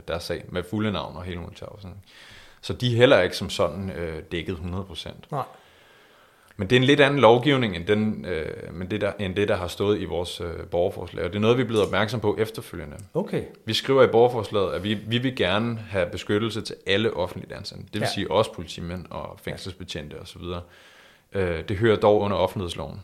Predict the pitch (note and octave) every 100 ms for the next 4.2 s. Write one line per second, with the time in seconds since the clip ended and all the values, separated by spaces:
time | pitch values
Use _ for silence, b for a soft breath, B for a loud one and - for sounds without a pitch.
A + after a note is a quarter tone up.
0 | _ - F2 D2+ F#2 - F2 D#2 D#2 G1+
1 | F2+ F2+ F#2 - D2 E2+ F2 E2+ - -
2 | F#2+ - G2+ F#2 - - - E2+ E2+ _
3 | - F2 F2 E2+ - - G2+ - F2 -
4 | - -